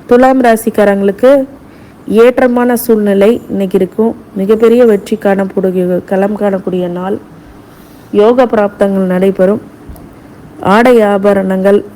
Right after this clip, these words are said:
சேரக்கூடிய நாளாகவும், வண்டி வாகனங்கள் வாங்கக்கூடிய நாளாகவும், ரெனோவேஷன், ஹோம் ரெனோவேஷன் பண்ற நாளாகவும் இன்னைக்கு இருக்கும்.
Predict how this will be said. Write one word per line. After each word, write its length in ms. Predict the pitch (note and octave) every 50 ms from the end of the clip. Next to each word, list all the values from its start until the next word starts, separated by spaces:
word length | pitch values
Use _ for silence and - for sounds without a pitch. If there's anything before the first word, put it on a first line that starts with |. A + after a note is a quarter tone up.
| - - -
சேரக்கூடிய 580 | G#3 G3+ G3 G3+ G3 F#3+ G3 F#3 F#3 F#3 F#3 F3+
நாளாகவும், 720 | F3+ F3 F3+ F#3 F#3+ F3+ F3+ F3 F3+ F3 F#3 G#3 A3+ A#3 - - - - - -
வண்டி 320 | F3 E3+ E3+ F#3+ G#3 B3
வாகனங்கள் 760 | A#3 A3+ A#3 A3 G#3 G3 G3+ G3 F#3+ F#3+ F#3 F#3+ G3 G3+ A3+ - - - - - - - - - - - - - - - - - - - - - - - - - - - - - - - - - -
வாங்கக்கூடிய 600 | G3 G3+ G#3+ A3+ A#3 A3+ G#3+ A3+ G#3+ G3+ G3+ F#3+ F3+
நாளாகவும், 540 | F#3 F#3 F#3 G3 G3+ F#3+ F3+ F#3 G3+ A#3
ரெனோவேஷன், 800 | A3+ A3 A3 A3+ A#3+ C4 C#4+ D4+ D4 C4+ B3+ A#3 A3+ - G3+ F#3
ஹோம் 400 | F3+ - G#3+ A3 A#3+ B3+ C4 B3
ரெனோவேஷன் 680 | A3+ G#3+ G3+ G3+ G#3 G3+ G3 G3+ F#3+ F#3 - G3+ F#3+ F#3+
பண்ற 380 | F#3+ F#3 F3+ F3+ F3+ F#3 F3 F3
நாளாகவும் 540 | F3 F3+ F#3 F#3 F#3 F3+ F3+ F3 F3+ F#3 G#3+
இன்னைக்கு 280 | G#3 F#3 E3+ - E3
இருக்கும். 220 | E3+ - - -